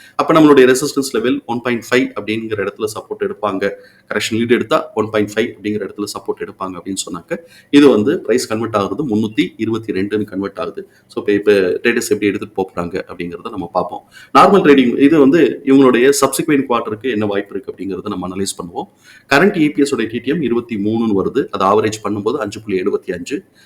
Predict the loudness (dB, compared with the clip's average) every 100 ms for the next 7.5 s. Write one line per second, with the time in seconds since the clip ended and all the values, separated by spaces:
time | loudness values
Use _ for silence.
0 | _ 0 2 2 0 -2 -4 -2 -2 -4
1 | -8 -4 0 2 2 0 -4 -6 -8 -10
2 | -10 -14 -14 -10 -10 -10 -12 _ _ _
3 | _ _ _ _ _ -2 6 8 8 6
4 | 4 2 0 2 2 2 2 0 2 -2
5 | -2 -2 -2 -4 -6 -8 -8 -2 0 0
6 | 0 0 0 -2 -6 -8 -2 -2 -2 -4
7 | -4 -4 -4 -8